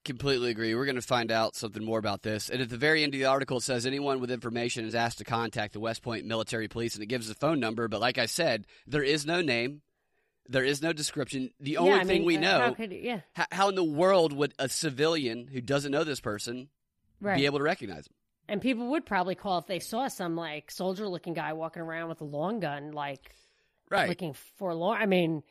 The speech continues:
Speaker 1: It's
Speaker 2: for the
Speaker 1: a,
Speaker 2: amount
Speaker 1: it's
Speaker 2: of
Speaker 1: just a strange story
Speaker 2: probably
Speaker 1: with
Speaker 2: gonna
Speaker 1: a
Speaker 2: get
Speaker 1: lot
Speaker 2: that
Speaker 1: of
Speaker 2: kid killed. And,
Speaker 1: Yeah.
Speaker 2: uh, if, plus, like, if you look at that,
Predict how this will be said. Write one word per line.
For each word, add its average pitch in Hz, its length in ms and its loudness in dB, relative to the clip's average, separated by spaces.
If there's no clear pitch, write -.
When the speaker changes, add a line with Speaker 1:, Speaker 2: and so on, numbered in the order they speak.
Speaker 1:
It's 170 140 2
Speaker 2:
for 180 60 4
the 180 40 6
Speaker 1:
a, - 40 4
Speaker 2:
amount 180 140 6
Speaker 1:
it's 175 120 6
Speaker 2:
of 165 60 2
Speaker 1:
just 180 200 0
a 196 80 2
strange 170 600 4
story 165 200 0
Speaker 2:
probably - 240 8
Speaker 1:
with 247 100 4
Speaker 2:
gonna 214 40 4
Speaker 1:
a - 40 -2
Speaker 2:
get - 60 4
Speaker 1:
lot - 100 2
Speaker 2:
that 170 180 2
Speaker 1:
of - 20 -20
Speaker 2:
kid 185 280 -6
killed. 180 360 -4
And, 208 240 0
Speaker 1:
Yeah. 190 380 -2
Speaker 2:
uh, - 40 -18
if, 247 320 4
plus, 339 460 2
like, 233 240 0
if 233 140 -2
you 254 100 -2
look 311 220 -2
at 285 140 -4
that, 196 260 -4